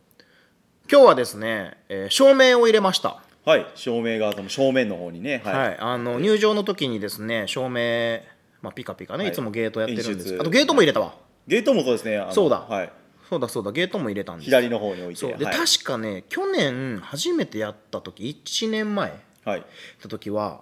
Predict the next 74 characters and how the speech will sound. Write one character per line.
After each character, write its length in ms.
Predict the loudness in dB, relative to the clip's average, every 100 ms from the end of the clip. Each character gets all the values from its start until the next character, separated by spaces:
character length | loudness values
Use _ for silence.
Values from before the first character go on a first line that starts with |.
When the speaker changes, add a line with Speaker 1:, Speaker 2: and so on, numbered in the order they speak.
| _
Speaker 1:
リ 200 | -2 2
ン 120 | 4 2
グ 100 | 0
の 80 |
向 140 | -2 -6
こ 120 | -6
う 20 |
に 80 | -8
ゲ 160 | -4 -4
ー 20 |
ト 100 | -4
作 140 | -6
っ 40 | -4
て 40 |
た 80 | -4 -4
ん 20 |
ち 80 | -8
ゃ 40 |
う 20 |
か 80 | -12
な。 80 | -10
Speaker 2:
一 140 | -12 -10
回 160 | 4 6
だ 80 | 8
け 100 | 8
奥 220 | 8 6
の 80 | 4
方 200 | 6 4
の、 80 | 2
そ 100 | -4
の 80 |
こ 80 | -6
と 100 | -4
ね、 160 | -4 -4
Speaker 1:
は 80 | -4
い。 20 |
Speaker 2:
シ 120 | -2
ャ 40 |
ッ 80 | 2 4
タ 80 |
ー 20 | 4
の 80 |
と 80 | 2
こ 160 | 0 -2
ろ 0 |
に 0 |
作 0 |
っ 0 |
て 60 |
ま 100 | -4
し 0 |
た 0 |
ね。 0 | -10
Speaker 1:
そ 0 |
う 0 |
そ 80 | -14
う 40 | -12
そ 40 |
う。 20 |
っ 20 |
て 80 | -4
い 40 | -2
う 20 |
の 60 | 0
が、 60 |
ま 80 | 0
あ、 60 | 0
あ 60 |
り 80 | 0
ま 160 | 2 0
し 120 | 0
て、 180 | -6 0
Speaker 2:
は 100 |
い。 80 | 0